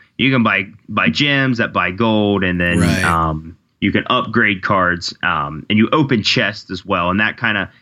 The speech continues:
Speaker 1: keeps you from just playing forever and ever and, and building up quickly because, uh, you, you have to wait for the chests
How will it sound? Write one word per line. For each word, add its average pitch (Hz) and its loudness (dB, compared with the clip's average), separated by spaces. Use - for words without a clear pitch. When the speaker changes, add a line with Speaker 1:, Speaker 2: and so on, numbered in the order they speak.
Speaker 1:
keeps - 0
you 117 2
from 104 -2
just - -2
playing 113 0
forever 104 0
and 95 0
ever 98 0
and, 90 -2
and 98 0
building 104 2
up 98 -2
quickly 104 0
because, 95 0
uh, 85 0
you, 85 0
you 120 6
have 117 0
to 123 4
wait 110 0
for - -2
the 98 0
chests - -4